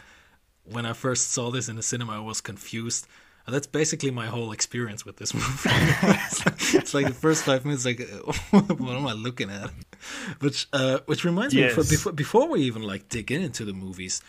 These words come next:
Speaker 1: uh, it was something I needed to, to think about in, in the last few, few days, uh, actually before the stream and in preparation for the stream.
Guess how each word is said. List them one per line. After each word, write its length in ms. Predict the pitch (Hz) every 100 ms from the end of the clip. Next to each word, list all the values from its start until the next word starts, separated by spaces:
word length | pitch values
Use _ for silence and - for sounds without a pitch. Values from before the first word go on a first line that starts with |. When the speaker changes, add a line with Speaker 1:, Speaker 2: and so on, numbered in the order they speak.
| - - _ -
Speaker 1:
uh, 120 | 104
it 60 | 101
was 140 | 175
something 320 | - 247 240 143
I 60 |
needed 260 | 110 107 101
to, 300 | - 95 90
to 180 | - -
think 240 | - 135 113
about 340 | 98 87 85 _ _ _ _ _
in, 340 | - 92 87 85
in 120 | 85
the 80 | 85
last 360 | 90 90 87 -
few, 380 | - 90 85 - _ _
few 180 | - 87
days, 400 | 110 104 - - _ _ -
uh, 140 | 67 67
actually 200 | 85 -
before 280 | 90 - 104
the 80 | 95
stream 280 | - 101 90
and 80 |
in 60 | 85 _
preparation 500 | 113 104 101 95 98
for 140 | 95
the 80 | -
stream. 300 | - 92 87